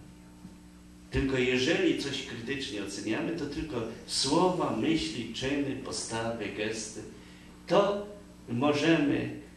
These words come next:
y, oceniać, y, i odrzucać i, y, w tym sensie potępiać, że to jest grzech śmiertelny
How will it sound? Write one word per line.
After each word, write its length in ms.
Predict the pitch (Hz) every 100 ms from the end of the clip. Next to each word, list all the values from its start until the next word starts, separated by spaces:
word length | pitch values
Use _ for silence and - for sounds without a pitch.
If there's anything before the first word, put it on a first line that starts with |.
| - - - -
y, 420 | 110 110 - - -
oceniać, 720 | 113 165 175 190 202 202 - - - - - - - - -
y, 400 | 117 117 117 113 -
i 360 | 156 180 190 - - - - 139
odrzucać 880 | 139 - 180 - - 180 180 - - - - - -
i, 340 | 165 185 190 - - - - - - 120
y, 300 | 117 113 110
w 100 | -
tym 200 | 160 -
sensie 520 | 170 165 170 165 160
potępiać, 800 | 147 131 156 165 170 170 165 -
że 140 | 131
to 140 | 135
jest 220 | 127 107 -
grzech 320 | 139 147 -
śmiertelny 640 | 123 113 120 175 180